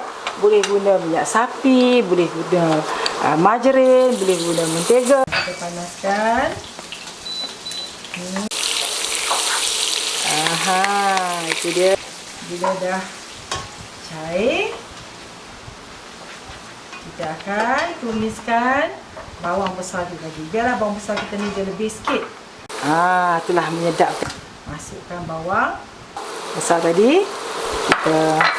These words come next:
masak. Ini dia, kita masakkan dia. Biar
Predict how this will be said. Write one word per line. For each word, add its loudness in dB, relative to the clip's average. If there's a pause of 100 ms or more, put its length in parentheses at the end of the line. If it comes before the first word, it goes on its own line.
(140)
masak. 2
Ini -16 (100)
dia, -4
kita -12
masakkan -12
dia. 0 (480)
Biar -2